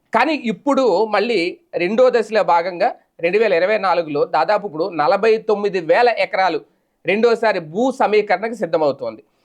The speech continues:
అయితే అప్పుడు ఇచ్చారు కదా, ఇప్పుడు కూడా రైతులు సజావుగా భూములు ఇచ్చేస్తారని అనుకుంటే ఇక్కడే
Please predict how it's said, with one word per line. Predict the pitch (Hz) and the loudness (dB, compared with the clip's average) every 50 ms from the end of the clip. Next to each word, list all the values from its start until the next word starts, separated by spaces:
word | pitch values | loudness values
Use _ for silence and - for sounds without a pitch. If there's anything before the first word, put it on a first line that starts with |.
| _ _ _ _ - | _ _ _ _ -2
అయితే | 214 233 233 262 | 0 0 2 0
అప్పుడు | 165 156 156 - 247 247 240 | 0 -2 -2 0 0 0 0
ఇచ్చారు | 233 226 233 - 254 254 247 226 | -2 -4 -4 0 0 2 2 2
కదా, | 240 233 240 226 220 - | 0 0 0 0 -2 -2
ఇప్పుడు | 214 208 - 269 262 240 | -6 -8 -4 -2 -2 0
కూడా | 214 247 240 247 220 | 2 2 2 2 2
రైతులు | 196 196 214 - 240 233 208 202 208 - _ _ _ _ _ | 2 0 0 -2 -2 -2 -2 -2 -2 -6 _ _ _ _ _
సజావుగా | - 196 202 196 233 220 226 220 233 214 | -2 0 2 2 2 2 2 2 2 0
భూములు | 185 175 208 214 220 220 202 | 0 0 0 0 0 0 -2
ఇచ్చేస్తారని | 156 - 220 196 196 196 - 196 185 180 170 | -4 -2 -2 -2 0 0 0 0 2 0 0
అనుకుంటే | 170 165 170 170 185 175 175 170 170 - - | -2 -2 -4 -6 -8 -4 0 0 0 0 -2
ఇక్కడే | 190 165 170 220 196 196 165 - - | -6 -8 -4 -2 0 0 0 0 -4